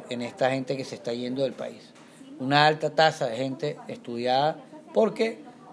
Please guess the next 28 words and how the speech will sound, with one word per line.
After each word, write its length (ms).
la 200
educación 540
en 80
nuestro 300
país 400
es 120
visto 320
como 200
una 240
palanca 380
de 80
ascenso 340
social. 320
Este, 640
hoy 260
la 120
deserción 520
estudiantil 720
está 540
por 160
el 100
orden 320
de 80
lo, 160
del 220
sesenta 420
por 160
ciento, 460